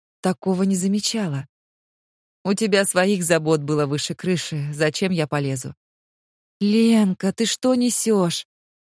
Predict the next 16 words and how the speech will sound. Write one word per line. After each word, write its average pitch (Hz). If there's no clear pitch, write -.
Ты 285
меня 269
обижаешь. 160
Как 269
ты 330
могла 247
такое 240
скрыть? 175
Ладно, 220
там 160
какой-то 165
незначительный 180
романчик. 160
А 185
тут 247
такое!» 220